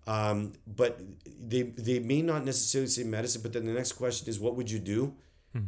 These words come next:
Speaker 1: Okay, most of us would say something that makes an impact,
Speaker 2: Yeah.
Speaker 1: okay, or something that allows us to grow, right? We love being educated, we love helping people.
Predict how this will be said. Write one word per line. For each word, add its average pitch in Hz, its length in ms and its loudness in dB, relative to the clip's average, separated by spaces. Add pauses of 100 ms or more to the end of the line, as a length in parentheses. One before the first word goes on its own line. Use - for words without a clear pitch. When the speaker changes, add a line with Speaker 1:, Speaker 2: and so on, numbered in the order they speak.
(160)
Speaker 1:
Okay, 131 380 2
most 123 480 6
of 143 140 -2
us 147 200 2
would 117 200 -2
say 117 380 4
something 131 800 4
that 110 280 -4
makes 113 380 2
an 113 80 0
impact, 123 640 -2 (440)
Speaker 2:
Yeah. 85 380 -8
Speaker 1:
okay, 120 420 0
or 117 120 2
something 123 520 4
that 113 120 2
allows 110 280 2
us 98 120 2
to 101 100 -4
grow, 90 360 -4 (300)
right? 113 360 -2
We 107 240 -4
love 113 300 2
being 131 180 0
educated, 123 540 -2
we 107 120 -4
love 110 220 0
helping 104 360 -2
people. 82 400 -10